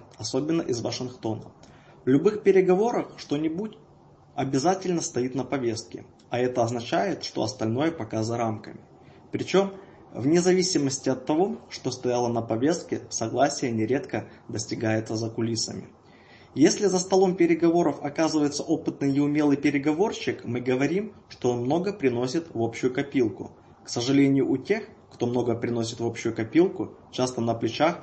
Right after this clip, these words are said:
лежит большая ответственность. И все равно таким обеспечено место под солнцем, потому что они умеют видеть поверх барьеров и тем самым оказывается впереди событий.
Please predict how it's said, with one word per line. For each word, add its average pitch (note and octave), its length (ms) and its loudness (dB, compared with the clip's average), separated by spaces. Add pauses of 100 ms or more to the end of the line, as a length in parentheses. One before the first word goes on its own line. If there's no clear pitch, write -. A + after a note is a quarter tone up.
(140)
лежит A2+ 280 -2
большая G#2+ 400 0
ответственность. G#2+ 680 -4 (280)
И A#2+ 80 -2
все E3+ 200 2
равно F3 440 -2 (200)
таким D#3+ 520 -2
обеспечено D3 720 0
место A#2 320 -2
под - 240 -4
солнцем, G#2+ 400 -4 (180)
потому A2+ 320 0
что - 180 -2
они G#2+ 200 0
умеют A2 480 0 (200)
видеть C#3+ 440 -2 (260)
поверх B2+ 340 2
барьеров A#2+ 500 0 (200)
и B2 60 -6
тем G#2 180 -4
самым B2+ 400 0 (240)
оказывается A#2 720 0 (160)
впереди G#2+ 360 -2
событий. A2 520 -4